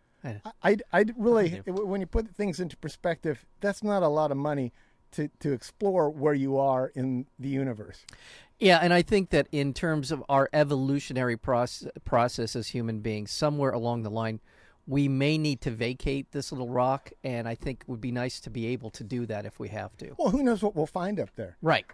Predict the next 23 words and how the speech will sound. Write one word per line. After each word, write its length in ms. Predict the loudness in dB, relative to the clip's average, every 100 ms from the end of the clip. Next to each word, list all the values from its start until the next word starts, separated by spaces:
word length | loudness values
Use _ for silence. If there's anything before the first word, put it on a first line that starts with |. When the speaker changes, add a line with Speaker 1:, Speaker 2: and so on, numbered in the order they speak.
| 0
Speaker 2:
Well, 120 | 0
you 100 | 2
Speaker 1:
That's 160 | 2 2
Speaker 2:
know, 60 |
Speaker 1:
what 80 | 2
I, 40 | 4
yeah. 140 | 2
Speaker 2:
who 60 | 4
knows 240 | 2 2
what 180 | -2 2
kind 240 | 0 0
of, 160 | -4 -6 -4
uh, 100 | -4
it 300 | -2 -6 -2
doesn't 280 | 0 0 -4 -8 _ 0
necessarily 340 | 0 2 0
mean 160 | 0 0
we 60 |
have 120 | 0
to 80 | -2
bring 200 | -4 -2
it 120 | -2
back, 300 | 0 0 -2